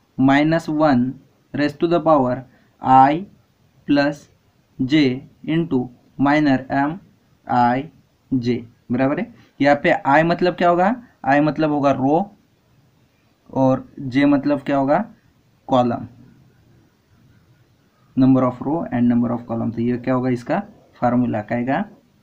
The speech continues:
ये formula होगा cofactor का।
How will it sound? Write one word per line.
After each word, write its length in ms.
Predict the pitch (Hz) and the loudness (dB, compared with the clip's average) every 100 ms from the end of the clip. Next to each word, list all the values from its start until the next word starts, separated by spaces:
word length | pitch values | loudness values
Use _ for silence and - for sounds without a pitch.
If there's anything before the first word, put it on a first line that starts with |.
| - | -14
ये 60 | 113 | -8
formula 420 | 123 123 120 120 | -4 -2 0 -2
होगा 240 | 117 131 196 - _ _ - | -2 -4 -6 -14 _ _ -4
cofactor 800 | 143 147 - 120 123 - 123 113 | -2 -2 -4 -6 -6 -8 -8 -8
का। 80 | - | -6